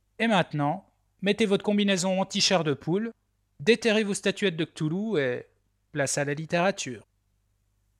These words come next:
Note de Lovecraft. Quand les yeux sont fermés, la rétine perçoit de vagues lueurs, des figures géométriques,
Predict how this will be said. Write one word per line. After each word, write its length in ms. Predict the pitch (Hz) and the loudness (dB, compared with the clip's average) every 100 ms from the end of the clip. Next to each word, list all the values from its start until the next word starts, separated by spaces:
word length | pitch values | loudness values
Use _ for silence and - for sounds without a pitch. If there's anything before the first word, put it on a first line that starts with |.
| _ _ _ _ _ _ _ _ _ _ _ _ _ _ _ _ _ _ _ _ _ _ _ _ _ - | _ _ _ _ _ _ _ _ _ _ _ _ _ _ _ _ _ _ _ _ _ _ _ _ _ -2
Note 240 | 170 170 | 0 2
de 80 | 147 | 2
Lovecraft. 720 | 151 151 - - 117 - - _ _ _ _ _ _ _ _ _ _ _ _ _ _ _ _ | 2 2 -2 -6 -6 -8 -20 _ _ _ _ _ _ _ _ _ _ _ _ _ _ _ _
Quand 160 | 170 | -4
les 240 | 165 170 156 | -2 0 -2
yeux 120 | 233 | -2
sont 180 | - 175 | -4 -4
fermés, 680 | - 196 170 160 143 165 - _ - | -2 -2 -2 -2 -4 -8 -12 _ -12
la 220 | 156 151 | -2 0
rétine 400 | 170 196 233 214 | 0 -2 -4 -4
perçoit 340 | 202 - 220 | -4 -6 -6
de 100 | 196 | -4
vagues 380 | 151 139 185 180 | -6 -2 -2 -2
lueurs, 640 | 170 160 147 131 127 127 131 | -6 -6 -6 -8 -10 -14 -12
des 140 | 160 | -10
figures 340 | - 175 180 | -8 -8 -6
géométriques, 920 | 165 165 160 156 147 - 131 - _ | -6 -6 -6 -8 -10 -12 -14 -14 _